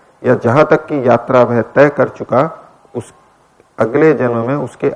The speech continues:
आगे से ही शुरू करेगा? आगे से शुरू होता है, एकदम से नहीं आएगा। लेकिन अगर आत्म साक्षात्कार पहले हो गया है, एक स्थिति बनाई है, अपने को पवित्र कर लिया है, तो अगले जन्म में बहुत शीघ्रता से वो वहां एकदम पहुंच जाएगा।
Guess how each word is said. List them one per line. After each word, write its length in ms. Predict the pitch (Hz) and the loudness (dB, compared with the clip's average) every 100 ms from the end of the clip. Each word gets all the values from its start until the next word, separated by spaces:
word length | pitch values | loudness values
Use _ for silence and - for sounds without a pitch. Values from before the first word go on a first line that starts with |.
| - | -2
आगे 380 | 107 95 113 110 | -2 0 -4 -4
से 220 | - 101 | -6 -6
ही 180 | 139 185 | -4 -6
शुरू 280 | - 101 | -6 -8
करेगा? 360 | 92 - 104 - | -8 -12 -12 -4
आगे 260 | 180 208 214 | -2 0 0
से 140 | 180 | -4
शुरू 220 | - 104 | -6 -8
होता 220 | 90 - | -8 -14
है, 120 | - _ _ _ _ _ _ _ _ _ _ _ _ _ 220 | -20 _ _ _ _ _ _ _ _ _ _ _ _ _ -6
एकदम 300 | 117 131 190 | -4 0 0
से 120 | 185 202 | 2 2
नहीं 180 | 208 | 2
आएगा। 440 | 208 160 107 92 107 _ - | 4 2 2 -4 -10 _ -6
लेकिन 360 | 113 170 175 165 123 | -4 0 0 -2 -2
अगर 200 | 120 135 | 0 2
आत्म 260 | 127 139 | 2 -2
साक्षात्कार 580 | 135 127 - 131 - 123 | -4 -4 -4 -6 -2 -4
पहले 280 | - 117 120 | 0 0 0
हो 220 | 110 113 | 0 -2
गया 180 | 107 110 | 0 0
है, 160 | 113 | 0
एक 180 | 120 113 | -2 -4
स्थिति 360 | 104 - 107 143 | -8 -10 -4 -2
बनाई 280 | 120 117 107 | 0 -2 -2
है, 160 | 117 | -2
अपने 220 | 110 117 | -2 -4
को 100 | 113 | -8
पवित्र 420 | 110 107 110 - 117 | -4 -4 -4 -6 -8
कर 200 | 123 107 | -6 -6
लिया 180 | 113 | -6
है, 60 | 117 | -8
तो 180 | - - | -8 -6
अगले 280 | 127 151 160 | -4 -2 0
जन्म 220 | 151 156 | 0 0
में 180 | 165 160 | 0 0
बहुत 260 | 151 165 - | 0 0 -2
शीघ्रता 480 | 156 139 165 180 | -4 0 4 4
से 100 | 175 | 4
वो 160 | 175 170 | 2 2
वहां 200 | 151 143 | 2 2
एकदम 240 | 135 147 | 0 -4
पहुंच 260 | 139 110 90 | -4 -6 -6
जाएगा। 260 | 92 82 | -10 -14